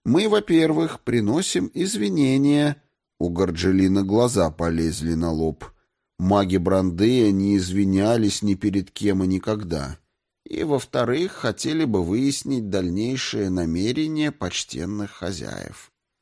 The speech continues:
Быть может, наши цели совпадают на каком-то этапе. Мы не скрываем, наша цель — сокрушить Эльфран.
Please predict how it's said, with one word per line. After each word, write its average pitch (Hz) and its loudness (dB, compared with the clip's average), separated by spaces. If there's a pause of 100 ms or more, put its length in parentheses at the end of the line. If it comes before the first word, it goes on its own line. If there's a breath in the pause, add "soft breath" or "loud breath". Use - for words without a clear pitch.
(360)
Быть - -4
может, 82 -4
наши 90 0
цели - -2
совпадают - -2
на 87 -4
каком-то 80 -8
этапе. - -16 (680)
Мы - -2
не 180 0
скрываем, 104 2
наша 139 -2
цель — 165 -2
сокрушить 120 -4
Эльфран. 113 2